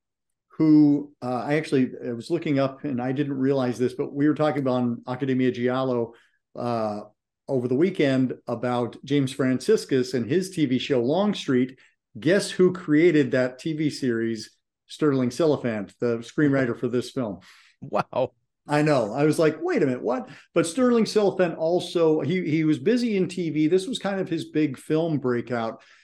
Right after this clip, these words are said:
Speaker 1: But after that, he became kind of the go-to for Irwin Allen. He wrote the screenplays for Poseidon Adventure,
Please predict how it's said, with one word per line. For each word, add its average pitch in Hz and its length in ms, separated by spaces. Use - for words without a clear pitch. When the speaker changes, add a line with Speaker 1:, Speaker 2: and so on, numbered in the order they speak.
Speaker 1:
But 143 120
after 202 260
that, 175 180
he 160 80
became 156 400
kind 147 220
of 135 80
the 123 80
go-to 139 640
for 120 720
Irwin 151 340
Allen. 156 520
He 127 240
wrote 120 320
the 123 60
screenplays 123 680
for 120 420
Poseidon 120 360
Adventure, 143 720